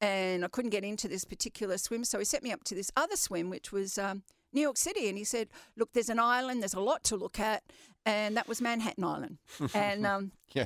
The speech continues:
Speaker 2: you might have heard of it.
Speaker 1: Yeah, nineteen eighty-four, and that's how it all kind of began. And I was finishing first female, third overall then, and then the following year went out to California. I finished first overall, and the guys went off to hospital with hypothermia, and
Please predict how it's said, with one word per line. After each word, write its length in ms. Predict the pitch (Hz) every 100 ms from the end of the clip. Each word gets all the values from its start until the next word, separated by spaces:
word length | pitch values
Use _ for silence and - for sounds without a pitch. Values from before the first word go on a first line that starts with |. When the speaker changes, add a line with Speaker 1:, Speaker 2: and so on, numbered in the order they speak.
| -
Speaker 2:
you 140 | 127 123
might 160 | -
have 100 | 98
heard 160 | 101 87
of 100 | -
it. 100 | -
Speaker 1:
Yeah, 300 | 240 294 277
nineteen 340 | 240 247 247 233
eighty-four, 380 | 226 226 269 247
and 100 | 262
that's 160 | 330 381
how 180 | 359 262
it 80 |
all 200 | 233 240
kind 240 | - 240 214
of 80 | 185
began. 640 | 190 196 202 170 - 156 _ _ _ -
And 380 | 185 185 180 185
I 40 |
was 140 | 185
finishing 380 | - 226 202 170
first 380 | - 180 180 -
female, 440 | 180 170 175 170 175
third 260 | 185 170
overall 440 | 170 156 165 156 160
then, 240 | 170 165
and 120 | 165
then 160 | 170 170
the 60 | 170
following 320 | 185 180 175
year 80 | 165
went 160 | 165
out 140 | 165 -
to 80 | -
California. 680 | 196 170 - 170 170 156 156 _ _ _ _ -
I 40 |
finished 340 | - 190 175 -
first 360 | 180 175 -
overall, 600 | 165 160 160 160 160 160 156
and 200 | 156 -
the 60 |
guys 280 | 175 165 160
went 120 | 156
off 80 | 165
to 60 | 165
hospital 380 | 151 151 160 156
with 80 | 165
hypothermia, 840 | 156 - 156 160 160 165 165 156
and 100 | 156